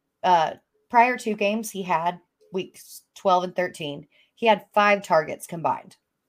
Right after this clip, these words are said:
He's not getting the targets. He's not getting the work. Um, the upcoming schedules, Green Bay, Cincinnati, the Rams. And we also don't know the status of Lamar Jackson going into week fifteen.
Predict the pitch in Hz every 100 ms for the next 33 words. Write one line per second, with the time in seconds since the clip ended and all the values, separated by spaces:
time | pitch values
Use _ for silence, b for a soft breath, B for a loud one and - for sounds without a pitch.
0 | _ _ _ _ _ 175 175 202 196 202
1 | 208 202 202 165 151 151 - 160 - 180
2 | 175 190 190 170 147 143 - b b b
3 | b - 180 180 175 - 202 220 214 202
4 | - 175 165 170 170 170 - 170 175 165
5 | 165 - 165 165 160 160 165 160 165 143
6 | 143 185 - - _ _ _ _ _ _
7 | 202 208 208 220 208 220 240 220 220 208
8 | 214 214 190 196 202 185 185 180 190 214
9 | - 175 170 160 151 147 143 - - -
10 | - -